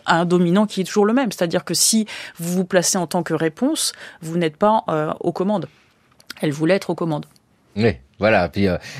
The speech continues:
Speaker 2: c'est vrai que ces dominations sont multiples. En plus, on l'a dit, hein, femmes
Speaker 1: Oui.
Speaker 2: et noires.
Speaker 1: C'est ce qu'on appelle désormais l'intersectionnalité de genre, de classe sociale et de race. En fait, le, le fait de comprendre que ces trois, euh,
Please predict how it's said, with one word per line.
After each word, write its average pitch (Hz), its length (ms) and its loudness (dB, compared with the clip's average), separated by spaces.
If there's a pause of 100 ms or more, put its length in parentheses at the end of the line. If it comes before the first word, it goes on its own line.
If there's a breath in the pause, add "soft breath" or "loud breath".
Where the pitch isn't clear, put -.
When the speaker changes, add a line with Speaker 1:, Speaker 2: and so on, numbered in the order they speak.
Speaker 2:
c'est 104 100 -4
vrai 113 140 4
que 104 100 0
ces 98 200 -2
dominations 98 500 2
sont 90 140 -6
multiples. 92 380 -2
En 80 60 -4
plus, 87 240 -8
on 78 60 -6
l'a 76 100 -4
dit, 85 160 -4
hein, 71 140 -6
femmes - 360 2
Speaker 1:
Oui. 254 160 -6
Speaker 2:
et 127 320 2
noires. 95 320 2 (160)
Speaker 1:
C'est - 180 -4
ce - 60 -4
qu'on 175 140 -2
appelle 170 220 0
désormais 165 340 0
l'intersectionnalité 165 1000 -2
de 160 280 0
genre, 165 460 2
de 156 120 0
classe 147 260 -2
sociale 156 520 0
et 156 60 -6
de 156 100 -2
race. 147 360 -4
En - 60 -8
fait, 151 300 -6
le, 139 160 -6 (260 loud breath)
le 147 100 -2
fait 185 180 0
de 151 120 0
comprendre 180 560 2
que 180 100 -2
ces 160 220 0
trois, 180 440 0
euh, 139 200 -2